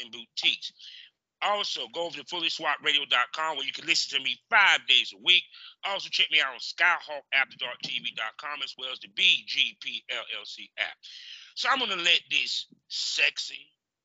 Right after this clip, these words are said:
gorgeous, voluptuous, freaky, wet-ass mouth and wet-ass pussy lady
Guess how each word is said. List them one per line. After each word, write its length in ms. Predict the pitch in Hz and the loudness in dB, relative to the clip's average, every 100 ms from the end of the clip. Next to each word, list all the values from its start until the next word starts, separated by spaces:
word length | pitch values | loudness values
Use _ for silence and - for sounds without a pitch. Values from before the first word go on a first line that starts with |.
| _ | _
gorgeous, 680 | - 131 120 - 110 120 - _ - | -12 -8 -4 -4 -6 -14 -16 _ -10
voluptuous, 920 | 151 143 127 117 - 104 98 98 - - _ _ - | -8 -6 -6 -6 -8 -10 -16 -16 -16 -16 _ _ -20
freaky, 600 | - 165 143 - 104 110 _ _ _ _ | -8 -4 -4 -4 -10 -10 _ _ _ _
wet-ass 640 | 107 175 190 185 180 175 | 2 6 6 6 6 4
mouth 300 | 156 143 143 | 0 -2 -2
and 140 | 135 117 | -6 -4
wet-ass 380 | 139 127 123 - | 0 2 2 0
pussy 340 | - 123 123 | -10 -8 -8
lady 380 | 110 104 98 | -6 -8 -8